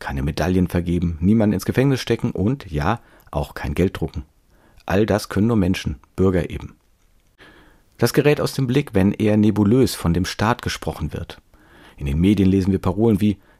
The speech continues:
"Der Staat muss auf die Bürger zugehen", "Der Staat muss Härte zeigen",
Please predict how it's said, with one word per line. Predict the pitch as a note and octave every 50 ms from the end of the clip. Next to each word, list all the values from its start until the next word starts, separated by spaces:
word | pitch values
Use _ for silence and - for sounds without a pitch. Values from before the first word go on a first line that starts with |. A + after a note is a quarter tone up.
| _ -
"Der | C#2 C#2
Staat | - - - C2 D#2 E2 -
muss | F2+ E2+
auf | C2 E2 -
die | - G2
Bürger | D#2 F#2+ G2 F2+ G2+ F#2 -
zugehen", | - C#3 C#3+ C3 G2 E2+ D#2+ D2+ D2 - - _ _ _ _ _ _ -
"Der | - D2+ D2+ C#2
Staat | - - - D#2+ D#2 F2+ - -
muss | G2 F#2 - -
Härte | F2 G2 A2+ - G#2 -
zeigen", | - - F2 E2 D#2+ D#2 D2+ C#2+